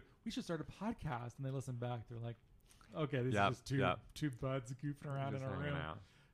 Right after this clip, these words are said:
Speaker 1: But I think it does feel better than Zoom. What was I scared of? I used to prefer this so strongly, and I was such a resistor. And,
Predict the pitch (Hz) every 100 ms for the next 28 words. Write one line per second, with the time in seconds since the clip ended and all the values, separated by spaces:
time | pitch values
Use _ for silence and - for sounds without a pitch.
0 | - 135 135 151 131 196 175 131 151 139
1 | - 135 117 123 127 123 123 123 120 -
2 | - - 123 143 180 262 226 233 - 226
3 | 214 190 139 139 170 - 160 - - 160
4 | 147 139 - 156 - - 147 147 135 131
5 | 131 127 165 147 131 120 135 123 - 123
6 | 120